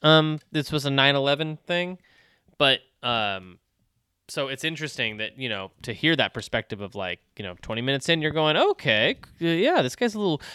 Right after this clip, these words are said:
quirky, a little weird, a little reserved, you know, um, old friends trying to reconnect, you know, maybe he's not, maybe something happened, or maybe he's just in a weird place in his life." I love that, 'cause then, 'cause when you, yeah, when you find out what it is, it's,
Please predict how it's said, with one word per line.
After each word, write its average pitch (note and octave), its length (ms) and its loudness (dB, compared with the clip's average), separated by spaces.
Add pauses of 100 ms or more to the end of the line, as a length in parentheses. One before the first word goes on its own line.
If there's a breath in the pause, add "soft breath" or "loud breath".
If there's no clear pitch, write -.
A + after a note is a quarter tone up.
(160 soft breath)
quirky, F3+ 380 0
a G#3+ 60 4
little D3+ 220 2
weird, C3+ 300 4
a F#3 40 4
little D3 180 2
reserved, A#2+ 680 0
you G#3 100 0
know, A3 340 4
um, G#2+ 340 0
old C#3+ 260 6
friends C#3+ 380 6
trying D3+ 160 2
to C3+ 60 0
reconnect, B2+ 720 -2
you D3+ 80 -6
know, C3 80 0
maybe A#2+ 300 0
he's A#2 160 -2
not, A2+ 320 2 (880)
maybe A#2+ 160 4
something A#2+ 240 2
happened, C#3+ 680 6
or G2 120 6
maybe G#2+ 280 2
he's G#2 440 -4
just G#2 180 -10
in G#2+ 60 -4
a G2 80 -4
weird G2+ 240 -6
place G2+ 280 -4
in A2 60 -8
his F2+ 140 -8
life." F#2+ 320 -2
I B2+ 80 4
love D#3 300 10
that, G#2+ 380 8
'cause A#2+ 200 2
then, A#2+ 360 6
'cause A2 220 0
when A2+ 160 2
you, A2 80 0 (140)
yeah, G2 200 -2
when A#2+ 160 0
you B2 80 2
find E3+ 320 8
out D#3+ 200 10
what C3 120 8
it B2+ 140 6
is, B2 400 10
it's, - 380 -8